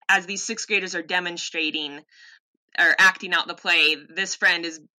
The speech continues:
acting out one of the potential lovers of Atlanta and is, like, running, and she was all in. She was more, "I'm so in love with Atlanta," than, like, anybody else was.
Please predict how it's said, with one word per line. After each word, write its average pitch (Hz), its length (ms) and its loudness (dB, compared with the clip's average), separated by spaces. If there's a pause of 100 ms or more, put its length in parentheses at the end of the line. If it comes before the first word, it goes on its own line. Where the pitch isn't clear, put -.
(320)
acting 180 500 0
out 170 280 2
one 175 200 0
of 160 220 -4
the 160 420 -2
potential 185 580 -4
lovers 165 540 2
of 170 180 -4
Atlanta 165 480 0
and 156 280 4
is, 170 120 -8
like, 165 280 2 (320)
running, 190 480 2
and 190 200 -2 (180)
she - 380 0
was 214 280 -4 (120)
all 196 360 6
in. 175 200 2
She 254 160 -2
was 269 200 -4
more, 208 480 2 (340)
"I'm 269 280 2
so 320 300 2
in 311 80 0
love 294 140 0
with 285 120 -2
Atlanta," 262 580 2
than, 190 180 2
like, 175 240 0
anybody 220 580 0
else 175 300 -4
was. 330 500 0